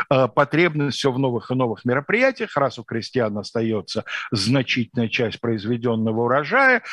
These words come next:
значит, они должны иметь возможность продать. Для этого нужна твердая валюта, а для, ну, то есть такая, такие деньги, которым бы крестьяне доверяли,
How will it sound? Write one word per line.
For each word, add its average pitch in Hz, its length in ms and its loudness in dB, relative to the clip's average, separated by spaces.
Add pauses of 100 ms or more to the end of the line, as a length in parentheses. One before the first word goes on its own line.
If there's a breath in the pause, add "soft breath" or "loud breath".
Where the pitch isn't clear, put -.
(180 loud breath)
значит, 127 260 0
они 135 180 2
должны 123 360 0
иметь 120 260 0
возможность 117 640 -2
продать. 170 560 2 (260 loud breath)
Для 127 200 2
этого 120 360 -2
нужна 120 380 -2
твердая 117 600 -2
валюта, 226 580 -2 (340 loud breath)
а 123 160 4
для, 123 280 -6
ну, 139 340 -2
то 120 120 -4
есть 104 120 -6
такая, 123 340 0
такие 151 320 -2
деньги, 120 380 -2
которым 113 500 -2
бы 101 100 -8
крестьяне 117 640 -2
доверяли, 226 680 0